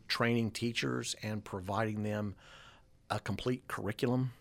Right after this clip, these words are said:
both written as well as all the equipment, uh, to,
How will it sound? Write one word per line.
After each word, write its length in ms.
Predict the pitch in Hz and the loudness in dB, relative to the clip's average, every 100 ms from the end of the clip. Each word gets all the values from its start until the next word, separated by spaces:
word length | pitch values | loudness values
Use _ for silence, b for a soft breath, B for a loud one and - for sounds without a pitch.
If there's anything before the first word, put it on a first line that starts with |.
| - | -8
both 160 | - 90 | -6 -4
written 380 | 98 135 135 139 - | 2 2 2 0 -2
as 100 | 95 | -2
well 180 | 104 117 | 0 0
as 100 | 101 | 2
all 120 | 113 | 0
the 80 | 120 | 0
equipment, 500 | 90 - 123 131 - - b b b b - | -2 -4 -2 -2 -6 -16 b b b b -6
uh, 240 | 95 90 - | -4 -4 -2
to, 440 | 117 104 101 | 0 2 0